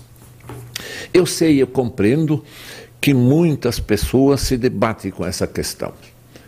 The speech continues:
Eu já falei com pessoas que, que, que não entenderam esse assunto e se revoltaram, inclusive, contra, contra Deus por causa daquilo que chamavam de atrocidades, de violência, de,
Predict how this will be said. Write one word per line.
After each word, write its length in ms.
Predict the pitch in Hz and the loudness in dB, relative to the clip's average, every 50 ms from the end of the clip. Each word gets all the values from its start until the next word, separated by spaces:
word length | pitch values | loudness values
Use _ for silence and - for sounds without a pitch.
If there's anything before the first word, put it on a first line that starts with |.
| - - | -4 0
Eu 120 | - 185 | 2 2
já 120 | 175 170 - | 2 2 0
falei 260 | - 127 127 135 127 | 0 0 0 0 0
com 140 | - 110 95 | 0 -2 -4
pessoas 720 | - 95 92 - - 107 110 123 131 139 139 131 - - | -4 -4 -6 -4 -2 0 2 4 4 4 2 0 -2 -8
que, 360 | - - 117 117 110 107 107 | -6 -4 0 0 0 0 0
que, 560 | 107 - 113 110 110 107 104 98 98 95 - - - | -2 -2 0 2 2 2 2 2 0 -2 -4 -6 -4
que 140 | - 110 107 | 0 0 2
não 480 | 98 101 107 107 113 127 151 160 143 | 2 2 4 4 4 2 2 2 2
entenderam 800 | 120 110 - - 92 87 87 85 98 120 131 139 139 127 110 98 | 2 2 2 0 0 0 0 2 2 2 4 4 2 2 0 0
esse 220 | 101 98 - - 78 | 0 -2 -2 -2 -2
assunto 580 | 82 - - - 107 120 139 139 - - 135 123 - - - - - - - - - - - - | -4 -4 -2 -2 0 0 0 0 0 -2 -4 -4 -6 -14 -18 -18 -18 -18 -18 -20 -20 -20 -6 -2
e 100 | 110 113 | 0 0
se 160 | 110 - 147 | 2 2 2
revoltaram, 720 | 151 165 185 180 190 190 180 185 - 165 180 170 143 117 | 2 2 2 2 0 -2 -2 -2 -2 -2 0 0 0 0
inclusive, 540 | 101 98 - 113 107 87 92 107 101 90 98 | 0 0 0 0 0 2 2 2 0 0 -2
contra, 680 | 95 - - 107 107 95 87 - 82 76 73 73 - - - - - | -2 -2 0 0 0 0 -2 -2 -2 -2 -2 -4 -6 -12 -20 -8 -4
contra 380 | - 147 165 160 - 110 104 | -2 -2 0 0 0 0 0
Deus 300 | 92 110 135 160 160 - | 2 2 2 2 0 -2
por 300 | - - 147 165 - - | -2 -2 0 0 0 0
causa 480 | - 120 135 160 180 190 165 151 160 139 | 0 0 0 2 2 2 2 0 0 0
daquilo 480 | 123 120 113 - - 139 151 151 147 | 0 -2 -2 0 0 2 2 2 2
que 140 | 117 - 131 | 0 0 -2
chamavam 460 | 120 - 117 113 117 127 127 120 123 | -2 0 0 2 2 2 2 2 2
de 100 | 117 113 | 4 4
atrocidades, 1080 | 107 107 - - 120 120 104 - - 87 78 80 - 120 127 120 123 120 104 95 87 80 | 2 2 0 0 0 0 0 -2 -2 -4 -2 0 0 0 0 0 -2 0 0 -2 -2 -2
de 120 | 90 98 | 0 0
violência, 800 | 92 101 101 90 85 82 87 107 123 131 127 127 - - 104 98 | 2 4 4 4 4 4 4 4 4 4 2 -2 -4 -2 -2 -2
de, 300 | 85 - 101 101 90 78 | 0 0 0 -2 -2 -2